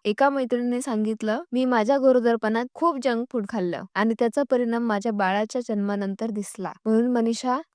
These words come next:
तू अशी चूक करू नकोस." त्या दिवसानंतर मनीषाने बाहेरचं खाणं पूर्णपणे बंद केलं. ती रोज संध्याकाळी हलकासा योगा करत असे, कारण डॉक्टरांनी सांगितलं होतं की ताणमुक्त राहणं बाळासाठी खूप चांगलं असतं. ती ध्यान करत असे,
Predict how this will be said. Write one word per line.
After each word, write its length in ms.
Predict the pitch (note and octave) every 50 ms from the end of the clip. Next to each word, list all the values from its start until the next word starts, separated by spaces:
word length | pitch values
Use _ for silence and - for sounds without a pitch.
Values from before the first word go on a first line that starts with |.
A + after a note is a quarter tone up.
| _ -
तू 80 | D4 C#4+
अशी 240 | B3+ C4 C4 - C#4+
चूक 200 | B3+ - C#4 C4 -
करू 220 | - A#3 A3 A#3
नकोस." 400 | A#3 A3+ G#3+ - _ - C#3+ F3+ - - - _
त्या 100 | - D4 D#4
दिवसानंतर 640 | B3+ D4+ C4+ C4+ - C4+ B3+ A#3+ A#3 A3+ A3+ B3 A#3+
मनीषाने 520 | A#3+ A3+ A3 A3 A3 - B3 G#3+ G#3+ A3+
बाहेरचं 480 | A3+ G#3+ B3 A3+ A3+ G#3+ A3 - - C4+ C4+
खाणं 240 | - B3 A3 A3 A#3+ B3 -
पूर्णपणे 500 | C4+ C4+ C#4+ D4 C#4+ C#4 - A#3+ A3+ G#3+
बंद 280 | G3+ F#3+ F#3 F#3 F3+ F#3 F3+ -
केलं. 240 | F3 E3 F3 - F3 - -
ती 100 | C#4 C#4+
रोज 220 | C4+ C#4+ D#4 F#4+ F4+
संध्याकाळी 460 | - D#4 C#4+ C#4 C4+ C4+ - B3 B3 C4
हलकासा 420 | C4+ B3 A3+ A3+ A#3 A#3 A#3+ C4
योगा 300 | B3+ B3 G#3+ G3+ G3+ G#3+ G#3
करत 340 | G#3 G3+ G3 F3+ F3+ - D#3
असे, 300 | F3 - - - - F#3+ - _ -
कारण 300 | G#3+ G#3 G3+ G3+ G#3 G#3+
डॉक्टरांनी 460 | G#3 G3+ - - A#3 B3 C4+ C#4+ D4
सांगितलं 460 | C#4+ D4 C4 A#3 A3+ A#3+ A#3 - B3 B3
होतं 220 | B3 A#3 - A#3+ A#3 -
की 80 | C#4 C4 _ -
ताणमुक्त 560 | A3+ G#3 A3+ C4 C#4+ C#4+ C#4+ A#3 _ - -
राहणं 420 | B3 A#3+ A#3+ A3+ G#3 G3+ G#3+ A3
बाळासाठी 460 | A3 G#3 F#3 F#3 G3+ G#3+ A#3+ A3+ - A#3+ -
खूप 180 | - - E4 D#4 -
चांगलं 300 | - B3 G#3 G3 G3 G3
असतं. 320 | F#3+ F3 - - - - - - -
ती 100 | C#4+ C#4+ B3 A3+
ध्यान 300 | C#4 C#4 C#4+ C#4+ D4+ D#4+ D4
करत 300 | D4 B3 A3+ A#3 A3 -
असे, 300 | F#3 - - - E3 D3+